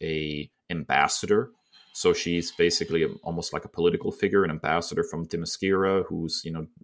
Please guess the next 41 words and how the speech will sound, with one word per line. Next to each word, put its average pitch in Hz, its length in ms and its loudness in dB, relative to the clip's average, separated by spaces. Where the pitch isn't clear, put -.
have, 80 240 -2
has 82 240 0
to - 80 -14
deal 82 160 0
with 82 200 -6
the - 60 -8
U 85 100 -4
S - 120 -4
government 82 560 -6
and, 76 240 -8
and 73 520 -10
the 92 100 -2
U 90 280 0
N 85 260 -4
and 76 100 -6
all 73 180 -4
these 76 180 -6
things. 71 320 -8
There's, - 240 -2
there's - 240 0
really 110 160 8
cool 98 220 -2
stuff - 340 -4
that 85 160 -10
came 82 300 -10
out 71 180 -4
of 65 120 -8
that. 57 300 -6
Um, 90 360 4
but 101 440 8
the 98 340 6
particular 110 420 2
story 95 360 4
I'm 87 200 0
referring 82 480 2
to 78 340 0
is, 104 500 8
i-, 101 180 4
is, 101 320 4
is 104 180 0
really 101 720 6